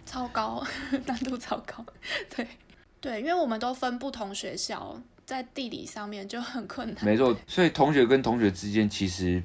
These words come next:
Speaker 2: 并不会有什么太大的就是连结性，所以这是第一个问题，就是，诶，
Speaker 1: 嗯。
Speaker 2: 同学之间是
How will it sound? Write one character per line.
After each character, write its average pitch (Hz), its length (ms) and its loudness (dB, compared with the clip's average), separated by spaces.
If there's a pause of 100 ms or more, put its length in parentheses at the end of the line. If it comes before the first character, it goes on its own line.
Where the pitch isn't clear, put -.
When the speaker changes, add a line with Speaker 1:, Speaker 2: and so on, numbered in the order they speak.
Speaker 2:
并 117 140 4
不 87 180 -2
会 104 100 6
有 92 80 6
什 80 160 -4
么 69 120 -6
太 82 200 -2
大 80 220 0
的 69 260 -8
就 80 120 -6
是 76 340 -4 (240)
连 90 240 2
结 87 220 2
性， 87 240 2 (640)
所 123 160 4
以 113 40 8
这 127 120 4
是 127 80 0
第 123 260 4
一 117 60 2
个 92 320 2 (480)
问 107 220 6
题， - 200 -10
就 90 60 -2
是， 107 160 4
诶， 139 180 2 (280)
Speaker 1:
嗯。 - 120 -8
Speaker 2:
同 107 240 4
学 104 240 2
之 101 200 -2
间 98 220 4
是 98 320 0